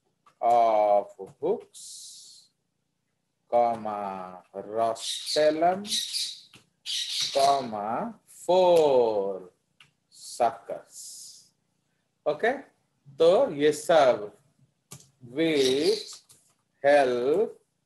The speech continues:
in the attachment of the worm to the host's intestine।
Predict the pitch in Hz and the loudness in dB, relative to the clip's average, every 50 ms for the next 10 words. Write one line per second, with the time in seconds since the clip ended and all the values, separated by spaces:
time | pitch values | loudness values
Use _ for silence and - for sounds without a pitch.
0 | _ _ _ _ _ _ _ _ _ _ _ _ 131 147 156 170 175 185 185 196 | _ _ _ _ _ _ _ _ _ _ _ _ -4 -2 -2 -2 -4 -4 -8 -8
1 | 196 202 208 208 208 214 214 220 220 220 220 214 202 - _ _ - - _ - | -8 -8 -8 -10 -10 -10 -12 -12 -10 -12 -12 -14 -16 -20 _ _ -20 -20 _ -20
2 | - - 127 127 127 120 117 113 110 110 113 120 139 165 190 - - _ _ _ | -6 -2 2 4 4 4 4 2 0 0 0 0 0 -2 -4 -6 -12 _ _ _
3 | _ _ _ _ _ _ _ _ _ _ 123 127 127 123 123 - - - 160 175 | _ _ _ _ _ _ _ _ _ _ 0 2 2 2 2 0 0 2 4 4
4 | 190 190 190 - - - - 135 135 127 123 120 110 104 98 92 92 90 85 85 | 4 2 -2 -8 -16 -18 -16 -14 -8 -6 -4 -4 -4 -6 -8 -10 -14 -18 -20 -20
5 | - _ _ _ _ _ _ _ _ _ _ _ _ _ _ _ _ _ _ _ | -20 _ _ _ _ _ _ _ _ _ _ _ _ _ _ _ _ _ _ _
6 | _ _ _ - - 120 123 127 127 127 127 131 143 156 180 202 196 - - _ | _ _ _ -8 -2 2 2 4 4 4 4 4 4 4 4 2 0 -4 -12 _
7 | _ _ - 127 123 120 117 110 113 117 139 180 220 214 - - - - - - | _ _ 2 4 6 6 6 4 4 4 2 2 0 -4 -6 -8 -8 -8 -8 -8
8 | - - 113 113 113 110 104 104 107 110 127 - 190 226 - - - - - _ | -6 -4 -2 0 2 2 2 2 0 0 -2 -4 -6 -8 -8 -10 -12 -12 -18 _
9 | _ _ _ _ _ _ _ _ _ _ _ _ - 196 196 214 208 190 175 170 | _ _ _ _ _ _ _ _ _ _ _ _ -2 0 2 2 2 2 2 0
10 | 180 220 277 269 - - _ - - _ 127 127 127 127 135 151 196 208 190 139 | -2 -2 -4 -8 -12 -18 _ -20 -14 _ -8 -6 -6 -4 -4 -4 -4 -6 -6 -10
11 | - _ _ 127 131 131 127 120 117 110 107 113 120 143 202 208 - - - - | -14 _ _ -4 -2 0 2 2 2 0 0 0 0 0 -2 -4 -6 -12 -18 -20
12 | - - - - - _ _ _ - _ _ _ _ _ _ _ _ - 120 117 | -18 -20 -20 -20 -20 _ _ _ -20 _ _ _ _ _ _ _ _ -6 -4 -4
13 | 113 120 120 117 - - - 147 170 220 262 285 - - - - - - - - | -4 -4 -4 -6 -6 -4 -2 0 2 2 0 0 -4 -6 -6 -6 -8 -8 -10 -10
14 | - - - _ - 101 95 87 - - _ | -12 -18 -16 _ -10 -10 -10 -10 -16 -20 _